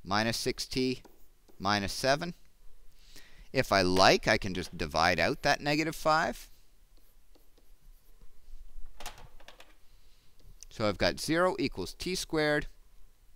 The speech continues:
minus six t minus seven.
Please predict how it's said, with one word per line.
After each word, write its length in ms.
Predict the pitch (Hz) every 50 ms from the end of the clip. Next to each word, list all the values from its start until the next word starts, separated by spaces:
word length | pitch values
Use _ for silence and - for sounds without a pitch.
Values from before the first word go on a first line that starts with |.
| - - - - - - - - - - - - - - -
minus 380 | 90 95 98 107 123 135 127 -
six 320 | - - 117 - - -
t 340 | - - 113 110 110 - - _ - - - - - - - - - - - - - - - -
minus 340 | 87 92 98 98 98 95
seven. 400 | - - - 85 69 - - -